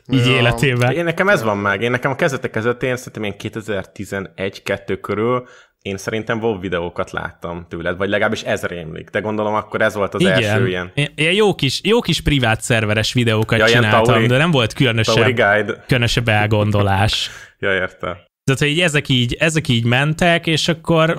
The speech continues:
Speaker 2: igazából kétezer-tizenhat január egy, ez így be van vésődve ez a dátum, mert így részegen szilveszterkor, hogy na,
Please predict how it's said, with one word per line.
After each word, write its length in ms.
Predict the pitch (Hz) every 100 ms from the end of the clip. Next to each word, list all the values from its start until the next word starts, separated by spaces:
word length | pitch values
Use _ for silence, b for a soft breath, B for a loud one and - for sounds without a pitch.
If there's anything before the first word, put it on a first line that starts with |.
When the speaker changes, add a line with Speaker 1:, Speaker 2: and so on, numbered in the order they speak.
| 160
Speaker 2:
igazából 420 | - 147 147 160 160
kétezer-tizenhat 1500 | 185 185 - 127 123 117 - 127 120 104 - - 110 113 -
január 720 | - 135 135 113 104 101 110
egy, 340 | 123 104 101 -
ez 160 | 120 117
így 120 | 131
be 100 | 147
van 180 | 147 110
vésődve 500 | 113 113 - 110 110
ez 100 | 107
a 60 |
dátum, 500 | 107 110 101 - 120
mert 160 | 120 117
így 180 | 120 123
részegen 440 | 143 151 113 110
szilveszterkor, 840 | 107 127 113 104 - 123 110 117 120
hogy 160 | 123
na, 340 | 131 180 151